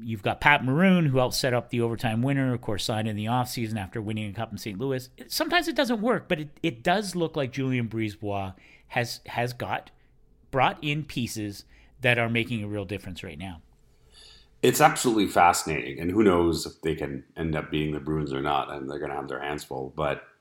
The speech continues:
Speaker 2: you know, Tampa could have gone one or two ways after getting swept in shocking fashion by Columbus a year ago. They could have stuck their head in the sand and say, and, and, and, you know, sometimes this also works. I'm not saying that there's an automatic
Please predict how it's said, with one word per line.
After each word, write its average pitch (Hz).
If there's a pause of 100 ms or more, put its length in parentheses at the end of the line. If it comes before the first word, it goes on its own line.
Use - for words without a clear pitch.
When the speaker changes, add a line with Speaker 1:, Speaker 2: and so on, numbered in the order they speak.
(1300)
Speaker 2:
you 101
know, 101
Tampa 131
could 110
have 87
gone 87
one 87
or 80
two 73
ways 73
after 71
getting 67
swept -
in 71
shocking 76
fashion 67
by 69
Columbus 69
a 71
year 67
ago. -
They 78
could -
have 95 (180)
stuck -
their 85
head 82
in 76
the 71
sand 78
and 69
say, 71 (460)
and, 127
and, 113
and, 101
you 151
know, 135
sometimes 131
this 127
also 113
works. 78
I'm 82
not 104
saying 90
that 80
there's 80
an 80
automatic 82